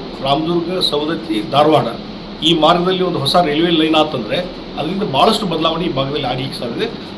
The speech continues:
ಅದಕ್ಕಾಗಿ ನಾನು ಮನ್-, ಎಂ ಪಿ ಆದ ತಕ್ಷಣ ಅದು ಪ್ರಯತ್ನ ನಡೆದಿದ್ದು, ಇನ್ನೊಮ್ಮೆ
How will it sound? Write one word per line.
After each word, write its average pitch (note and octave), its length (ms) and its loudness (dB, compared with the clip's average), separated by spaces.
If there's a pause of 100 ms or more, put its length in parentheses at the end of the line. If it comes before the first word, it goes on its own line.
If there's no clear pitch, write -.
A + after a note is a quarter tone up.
(160)
ಅದಕ್ಕಾಗಿ F3 360 2
ನಾನು D#3 320 2
ಮನ್-, C#3+ 440 -4
ಎಂ C3 300 -4
ಪಿ G3+ 80 2
ಆದ E3+ 220 6
ತಕ್ಷಣ F3+ 240 -2
ಅದು G#3+ 160 0
ಪ್ರಯತ್ನ E3 360 0
ನಡೆದಿದ್ದು, D#3 560 2 (800)
ಇನ್ನೊಮ್ಮೆ F#3 360 2